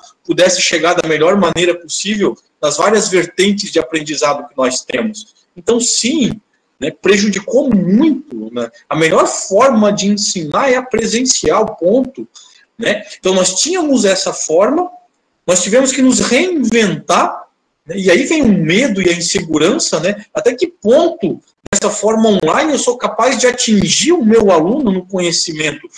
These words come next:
O que que ele tá apreendendo e aprendendo daquilo que eu tô tentando transmitir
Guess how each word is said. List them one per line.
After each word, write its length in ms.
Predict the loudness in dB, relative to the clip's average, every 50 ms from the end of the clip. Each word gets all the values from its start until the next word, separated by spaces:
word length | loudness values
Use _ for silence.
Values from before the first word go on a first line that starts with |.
| -20 -20 -16
O 80 | -6
que 120 | -4 -2 0
que 120 | 2 2
ele 180 | 2 2 2 0
tá 160 | 0 -2 -2
apreendendo 1080 | -2 -2 -2 0 0 2 2 0 0 -2 -4 -4 -4 -2 -2 0 0 0 0 0 2
e 80 | 2 2
aprendendo 640 | 0 0 -2 -2 -2 -2 0 0 0 0 0 0
daquilo 360 | -2 -2 -2 -4 -4 -4 -2 -2
que 60 | -2
eu 60 | -2
tô 80 | -2 -2
tentando 540 | -2 -2 -2 -2 0 -2 -2 0 -2 -4
transmitir 720 | -4 -2 0 0 0 0 0 -2 -4 -6 -4 -2 -2 -4